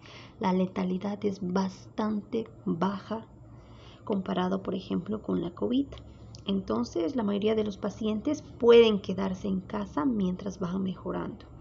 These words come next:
Si algún médico re-, que recomienda alguna terapia antiviral, pues se la dará en algunos casos, pero eso es muy,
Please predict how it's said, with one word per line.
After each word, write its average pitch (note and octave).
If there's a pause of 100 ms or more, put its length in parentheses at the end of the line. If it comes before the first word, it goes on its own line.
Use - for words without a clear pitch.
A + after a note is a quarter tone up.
(480)
Si G#3
algún G#3
médico G#3
re-, F#3
que -
recomienda F#3
alguna F3+
terapia F3+
antiviral, B3
pues G3
se F3+
la F3
dará F#3 (100)
en F#3
algunos F3
casos, -
pero G3+
eso G3+
es A3
muy, G3+